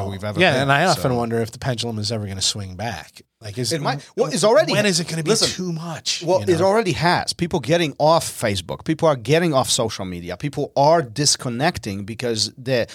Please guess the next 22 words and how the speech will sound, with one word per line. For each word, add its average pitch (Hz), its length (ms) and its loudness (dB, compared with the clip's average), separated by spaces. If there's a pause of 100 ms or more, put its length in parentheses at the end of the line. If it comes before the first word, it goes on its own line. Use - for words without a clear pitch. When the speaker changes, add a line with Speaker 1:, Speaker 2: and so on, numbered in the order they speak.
(180)
Speaker 1:
the 120 220 -2
addiction 127 640 0
factor 143 600 0
to 147 380 -2
media 139 600 2
is 120 120 0
so 127 360 2
high 127 340 0
right 117 100 0
Speaker 2:
Right. 82 180 -2
Speaker 1:
now. 85 200 -6
The 104 100 -6
depression 120 640 0
Speaker 2:
Well, 139 80 6
Speaker 1:
is 131 100 0
so 147 100 2
Speaker 2:
will 160 180 6
it 147 100 2
ever 151 220 4
Speaker 1:
high. 143 40 0
Speaker 2:
be 127 480 4
enough 123 640 2